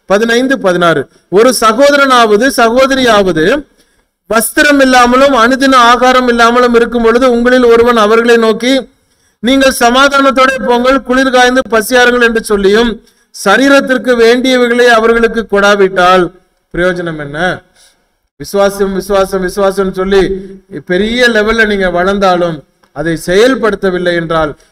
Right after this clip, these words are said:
வசனத்தின்படி செயல்படுத்தவில்லை என்றால், கிறிஸ்தவமே, கிறிஸ்தவனா இருப்பது சொல்லிக் கொள்வது வேஷம் என்பதை இவர் யாக்கோபு மிக தெளிவாய் சொல்கிறார். ரோமர் நான்காவது அதிகாரத்திலே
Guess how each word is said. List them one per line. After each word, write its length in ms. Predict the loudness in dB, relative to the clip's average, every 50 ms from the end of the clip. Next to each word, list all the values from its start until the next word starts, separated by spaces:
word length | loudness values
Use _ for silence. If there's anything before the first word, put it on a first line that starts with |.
| _ -6
வசனத்தின்படி 760 | -6 -4 -4 -2 -2 -2 -2 -2 -2 -4 -2 0 0 0 0 -2 -2
செயல்படுத்தவில்லை 720 | 0 0 0 -2 -2 -6 -8 -6 -6 -6 -6 -4 -4 -4
என்றால், 360 | -4 -4 -4 -4 -4 -4 -6 _ _ _ _ _ _ _ -6
கிறிஸ்தவமே, 920 | -6 -6 -6 -4 -4 -2 -2 0 -2 -2 -2 -2 -2 -2 -4 -6 -8 -16 _ _ _ _ _ _ _ _ _ -8
கிறிஸ்தவனா 600 | -6 -6 -6 -4 -2 -2 -2 0 0 0 0 0 0
இருப்பது 520 | -2 -4 -4 -4 -2 0 2 2 2 2
சொல்லிக் 340 | 0 -2 -2 -2 -2 -4 -4
கொள்வது 340 | -4 -4 -4 -4 -4 -8 -6
வேஷம் 460 | -6 -6 -6 -6 -6 -6 -6 -6 -8
என்பதை 500 | -12 -12 -12 -10 -6 -4 -6 -6 -6 -12 _ _ _ _ _ _ _ _ _
இவர் 400 | -10 -6 -6 -6 -6 -6 -10 -8
யாக்கோபு 480 | -6 -6 -6 -4 -6 -6 -6 -6 -6
மிக 220 | -8 -8 -8 -10 -10
தெளிவாய் 440 | -8 -8 -10 -8 -8 -8 -10 -10 -10
சொல்கிறார். 440 | -12 -10 -10 -8 -6 -6 -8 -8 _ _ _ _ _ _ _ _ _ _ _ _ _ _ _ _ _ _ _ _ _ -6
ரோமர் 380 | -2 -2 0 0 0 -2 -2
நான்காவது 540 | -2 -4 -4 -4 -4 -2 -2 -2 0 0 -2 -2
அதிகாரத்திலே 760 | -2 -2 0 0 -2 -2 -4 -6 -6 -4 -4 -4 -4 -6